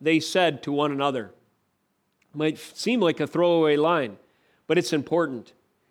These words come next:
This is the voice of the people that's considered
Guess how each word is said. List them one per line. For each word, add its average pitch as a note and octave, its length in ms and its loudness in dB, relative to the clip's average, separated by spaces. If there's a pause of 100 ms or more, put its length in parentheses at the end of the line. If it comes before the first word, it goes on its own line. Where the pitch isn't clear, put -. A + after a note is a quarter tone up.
(360)
This G#3+ 220 2
is G#3+ 160 0
the F3 100 2
voice G3 420 2
of G#3 100 2
the E3 80 0
people D3 600 -2 (600)
that's D#3+ 220 0
considered F3+ 920 0